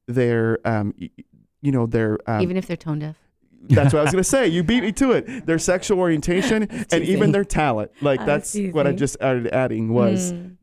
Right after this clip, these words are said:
Speaker 1: truly that.
Speaker 2: <laughs>
Speaker 1: We don't, we want people to ex-, to, to have the arts make their life better. We don't want it to be stressful. We don't want to be competitive. Um,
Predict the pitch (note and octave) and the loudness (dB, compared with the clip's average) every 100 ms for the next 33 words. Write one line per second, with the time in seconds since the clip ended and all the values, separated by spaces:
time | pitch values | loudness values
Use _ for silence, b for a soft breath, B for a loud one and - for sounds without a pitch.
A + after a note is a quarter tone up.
0 | - - F3+ G3+ F#3 G3+ C#4+ - A#3+ D3 | -20 -2 0 2 0 -2 -4 0 0 0
1 | D3+ E3 F3+ - _ _ _ _ _ C3+ | 0 -2 -2 -8 _ _ _ _ _ -4
2 | E3+ G3 G3+ G#3 - - D#3 D3+ C#3+ C3 | 0 2 0 -2 -4 -6 -6 0 0 -2
3 | - B2+ A#2+ A2+ A2+ - - A#2 - - | -4 -4 -2 -2 -4 -6 -10 -14 -14 -20
4 | _ _ _ - C3 B2+ _ _ - C3 | _ _ _ -6 -4 -4 _ _ -4 -2
5 | C#3+ C3+ - A#2 A2+ - A#2+ A2 - A2 | -2 -4 -6 -4 -6 -6 -6 -6 -6 -8
6 | G#2 G2+ _ - G#2 - C2+ C#3 _ _ | -6 -10 _ -14 -12 -10 -12 -14 _ _
7 | _ _ _ B2 C3 D3+ D#3 D3 - A2+ | _ _ _ -4 0 0 -2 -4 -8 -10
8 | - - B2+ - C3+ C#3 - C3 A#2 A2+ | -8 -4 -4 -4 -4 -4 -2 -2 0 0
9 | A#2 A2+ A2 G#2+ G#2 - B2+ - C#3+ C#3 | -2 -4 -6 -10 -8 -4 -4 0 -2 -2
10 | - _ _ _ _ - A2+ G#2+ | -8 _ _ _ _ -6 -2 -2